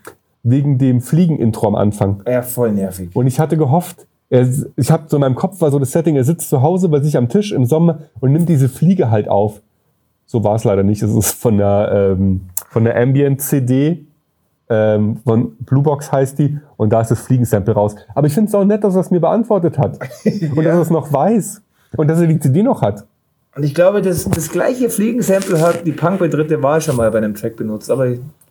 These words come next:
Speaker 2: Fliegen hören sich ja immer gleich an.
Speaker 1: Ich muss ganz ehrlich sagen, ich liebe halt Schmeißfliegen.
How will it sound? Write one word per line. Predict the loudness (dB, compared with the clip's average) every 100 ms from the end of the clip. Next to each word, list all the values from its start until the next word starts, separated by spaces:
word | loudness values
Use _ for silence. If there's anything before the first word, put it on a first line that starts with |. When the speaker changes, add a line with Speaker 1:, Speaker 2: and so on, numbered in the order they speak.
| _
Speaker 2:
Fliegen | -8 -4 -2
hören | -2
sich | 0
ja | 0
immer | 0
gleich | 0 -2 -2
an. | -8 -10 -18 _ _ _ -6
Speaker 1:
Ich | 0
muss | 0 0
ganz | 0
ehrlich | 0
sagen, | 0 0
ich | -4 0
liebe | 2 2 2
halt | 2 0
Schmeißfliegen. | 0 0 0 -2 0 2 2 0